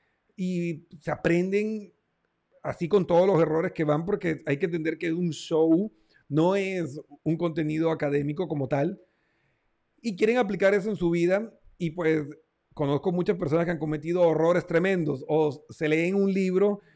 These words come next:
y pues ya creen que son perfiladores profesionales. Entonces hay que entender que para tú poder leer e interpretar el lenguaje no verbal necesitas un entrenamiento.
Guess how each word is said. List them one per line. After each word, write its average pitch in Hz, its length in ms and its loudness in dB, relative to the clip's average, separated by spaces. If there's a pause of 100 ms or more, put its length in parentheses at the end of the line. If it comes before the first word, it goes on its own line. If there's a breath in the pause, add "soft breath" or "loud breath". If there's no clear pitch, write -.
(160 soft breath)
y 156 340 -2
pues 151 240 0
ya 160 280 2 (180)
creen 160 220 -2
que 156 100 -6
son 151 420 -2 (160)
perfiladores 151 600 0
profesionales. 143 760 -4 (560 soft breath)
Entonces 160 760 0 (180)
hay 165 180 2
que 208 180 2 (560)
entender 190 880 2 (200 soft breath)
que 190 120 0
para 160 320 -2
tú 180 140 -8
poder 208 300 2
leer 190 400 0
e 185 40 -4
interpretar 165 560 -4
el 185 140 -2
lenguaje 160 340 -2
no 170 140 -4
verbal 165 420 0
necesitas 180 560 -6
un 170 100 -8
entrenamiento. 156 760 -12